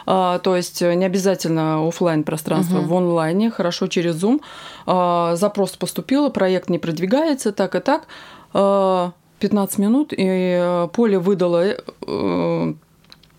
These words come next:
Speaker 1: энергетический затык, мы проговариваем фразу, легализуем, и все, поле
Speaker 2: Мгм.
Speaker 1: разворачивается по-другому. Соответственно,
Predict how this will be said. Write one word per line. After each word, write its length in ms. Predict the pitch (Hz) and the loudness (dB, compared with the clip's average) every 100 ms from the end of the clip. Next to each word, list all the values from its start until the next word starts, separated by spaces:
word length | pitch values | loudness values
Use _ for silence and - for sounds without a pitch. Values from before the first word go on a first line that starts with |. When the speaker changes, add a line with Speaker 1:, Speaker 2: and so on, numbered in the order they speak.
| - | -2
Speaker 1:
энергетический 840 | 208 214 202 214 214 208 - - 190 | 0 2 2 0 0 -2 -2 -2 2
затык, 440 | 185 185 381 403 - - | 2 2 0 0 -8 -2
мы 100 | 208 | 0
проговариваем 560 | 214 190 185 190 185 | 2 0 0 -2 -4
фразу, 420 | 180 208 320 311 262 | -2 -2 0 2 2
легализуем, 720 | 214 196 196 196 269 349 349 - - - _ - | 2 2 2 2 2 2 0 -6 -20 -20 _ -8
и 60 | 196 | -6
все, 360 | - - 170 - | -4 -4 -4 -8
поле 240 | - 190 185 | -4 -2 0
Speaker 2:
Мгм. 80 | 185 | 0
Speaker 1:
разворачивается 920 | 175 170 190 220 190 185 - 180 185 - - - | 0 0 0 -2 -2 -4 -4 -6 -6 -12 -20 -4
по-другому. 640 | 190 190 190 180 180 170 165 | -2 2 2 2 0 0 -2
Соответственно, 840 | - 180 202 269 285 226 208 208 | 0 -2 0 -2 0 -2 0 -2